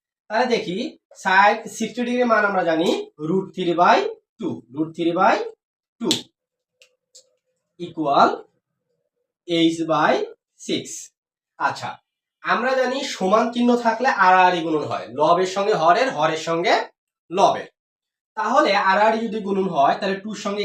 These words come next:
h গুণন এবং সিক্স এর সঙ্গে root three গুণন। টু এবং h, দুই এবং h কি আকারে আছে? গুণন আকারে আছে। আমরা যদি এই সাইডে নিয়ে যাই, তাহলে গুণনটা ওই সাইডে যায় কি হবে?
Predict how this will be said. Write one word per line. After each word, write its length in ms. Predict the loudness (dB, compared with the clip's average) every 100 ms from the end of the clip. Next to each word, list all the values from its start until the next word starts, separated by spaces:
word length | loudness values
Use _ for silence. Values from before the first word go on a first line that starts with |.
| -2
h 100 | -2 -4
গুণন 380 | -4 -2 -4 -10 _ _ _ _ _
এবং 220 | -6 -6 -6
সিক্স 360 | -8 -10 -8
এর 80 | -8
সঙ্গে 360 | -6 -6 0 0 -2 -8 _ _
root 240 | -6 -6 -6 -10
three 240 | -6 -4
গুণন। 220 | -6 -12 -18 _ _ _ _ _ _ _ _ -8
টু 180 | -2 2
এবং 600 | 2 2 2 4 2 0
h, 280 | -2 -2 -2 -10 _ -16
দুই 240 | -6 0 2
এবং 440 | 4 6 6 4 0
h 280 | -2 0 0 -2
কি 140 | -2
আকারে 220 | 0 2
আছে? 200 | 0 0
গুণন 260 | -2 0 0
আকারে 240 | -2 -2
আছে। 240 | -4 -6 -8
আমরা 300 | -4 -2 -4
যদি 180 | -6 -8
এই 360 | -6 -6 -4
সাইডে 220 | -6 -6
নিয়ে 300 | -6 -4 -2
যাই, 280 | 0 0 0
তাহলে 180 | -2 -4
গুণনটা 320 | -2 -2 -2
ওই 100 | -6
সাইডে 240 | -6 -8 -6
যায় 160 | -6
কি 120 | -6
হবে? 240 | -8 -4